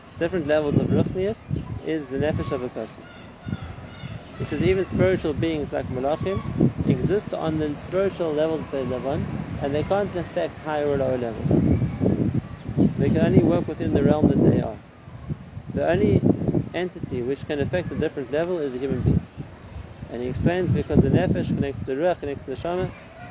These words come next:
and together they create, a, so to speak, a bond which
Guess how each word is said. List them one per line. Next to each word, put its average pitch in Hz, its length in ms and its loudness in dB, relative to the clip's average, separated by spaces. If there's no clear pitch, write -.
and 131 160 -2
together 165 360 2
they 143 160 0
create, 160 400 -2
a, 131 360 -2
so 143 160 -2
to 135 60 -4
speak, 139 260 -8
a 135 60 -2
bond 156 380 0
which - 140 -4